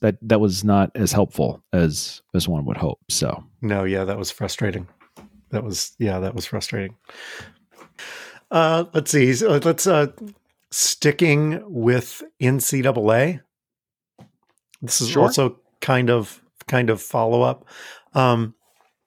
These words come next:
Speaker 2: did you see that Oregon State lost? The men's team lost the late game the other night.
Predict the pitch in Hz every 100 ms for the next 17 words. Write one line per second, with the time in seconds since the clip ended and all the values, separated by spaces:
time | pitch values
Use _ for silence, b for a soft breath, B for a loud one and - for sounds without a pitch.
0 | _ _ _ _ _ - 127 117 123 -
1 | 160 143 127 127 135 139 123 110 - -
2 | 135 135 - _ _ _ _ _ 135 120
3 | 123 120 147 - - - _ _ _ _
4 | _ _ _ _ _ _ _ _ _ -
5 | - 127 135 156 139 - 151 131 110 113
6 | - - 135 101 110 131 127 127 131 143
7 | 147 _ _ _ _ _ _ _ _ _
8 | _ - 131 135 131 123 135 -